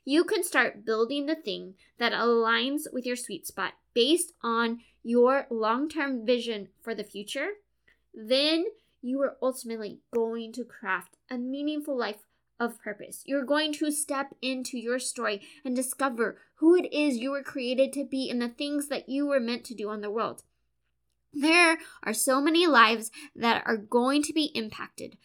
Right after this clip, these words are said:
from your willingness to step outside your comfort zone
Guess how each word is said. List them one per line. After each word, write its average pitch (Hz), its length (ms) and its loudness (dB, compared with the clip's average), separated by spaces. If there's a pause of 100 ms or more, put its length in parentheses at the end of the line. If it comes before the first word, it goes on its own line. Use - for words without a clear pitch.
(140)
from 240 280 0
your 277 360 6
willingness 226 600 0 (220)
to 247 180 0
step - 380 -2
outside 233 540 0
your 247 100 -4
comfort 240 400 -8
zone 196 240 -4